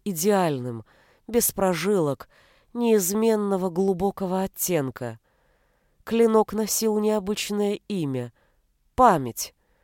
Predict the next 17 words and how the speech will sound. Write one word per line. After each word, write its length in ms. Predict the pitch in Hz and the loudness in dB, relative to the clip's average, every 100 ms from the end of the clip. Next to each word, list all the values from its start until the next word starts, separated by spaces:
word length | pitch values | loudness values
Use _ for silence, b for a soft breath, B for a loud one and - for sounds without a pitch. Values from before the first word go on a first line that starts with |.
| _ _ _ _ | _ _ _ _
Подруга 460 | 214 214 226 202 220 | 0 2 0 0 0
не 120 | 233 | 0
рассказывала, 840 | 247 - 277 208 151 139 135 127 b b b b | -2 0 2 2 0 -2 -2 -4 b b b b
почему 580 | 180 - - 214 208 160 - | -8 -4 -2 0 0 -2 -2
именно 400 | 156 156 160 180 | -2 0 0 -2
так 380 | - 165 - | 0 -2 -2
назвала 420 | 139 120 147 147 135 | -6 -4 -2 -2 -4
клинок. 600 | 170 180 160 117 - _ _ _ _ _ _ _ | -4 -2 -2 -4 -12 _ _ _ _ _ _ _
Это 240 | 254 254 240 | -4 2 0
сделал 500 | 175 202 233 220 202 | 2 2 4 4 2
за 160 | 165 | 0
неё 340 | 208 202 196 185 | 0 0 0 -4
Фредерик, 680 | - 196 214 170 127 - _ _ _ _ _ _ | -6 0 2 0 -6 -12 _ _ _ _ _ _
сообщив, 600 | - 202 185 - 208 - | 0 2 2 0 0 -2
что 220 | - 180 | -2 -2
имя 360 | - 214 190 | 0 0 0
придумала 560 | 175 180 165 185 175 | 0 -4 -2 0 0